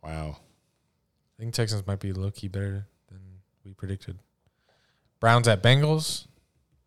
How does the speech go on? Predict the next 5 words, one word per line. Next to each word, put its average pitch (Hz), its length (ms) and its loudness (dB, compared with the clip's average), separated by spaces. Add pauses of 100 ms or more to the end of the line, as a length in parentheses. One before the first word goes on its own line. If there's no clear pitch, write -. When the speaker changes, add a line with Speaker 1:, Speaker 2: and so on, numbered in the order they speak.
(220)
Speaker 2:
Bengals. 98 160 -4
Speaker 1:
Bengals. 85 420 -4 (880)
Speaker 2:
Ravens 110 360 6
at 101 140 4
Browns. 127 560 4